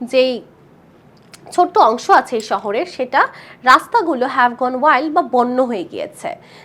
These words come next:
They turn in different directions। এগুলো বিভিন্ন দিকে যায়। They are broken into small pieces called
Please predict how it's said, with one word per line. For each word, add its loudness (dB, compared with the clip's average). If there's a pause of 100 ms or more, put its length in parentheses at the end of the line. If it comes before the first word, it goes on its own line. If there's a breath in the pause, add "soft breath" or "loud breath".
(120)
They 0
turn 0
in -6
different -2
directions। -10 (460 loud breath)
এগুলো -2
বিভিন্ন -8
দিকে -8
যায়। -6 (500 loud breath)
They -2
are 2 (100)
broken -2
into -2
small -2 (100)
pieces -8
called -2